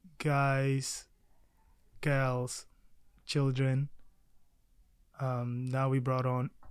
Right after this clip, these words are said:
influencer bo-, uh, board. So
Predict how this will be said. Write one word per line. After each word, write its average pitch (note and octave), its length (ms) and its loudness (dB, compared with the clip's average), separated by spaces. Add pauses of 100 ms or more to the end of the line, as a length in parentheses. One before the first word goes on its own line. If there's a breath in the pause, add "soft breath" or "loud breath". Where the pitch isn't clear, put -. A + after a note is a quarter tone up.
influencer C3+ 640 4
bo-, C3+ 400 0
uh, C3+ 220 -2
board. C#3 420 0 (840)
So B2+ 520 2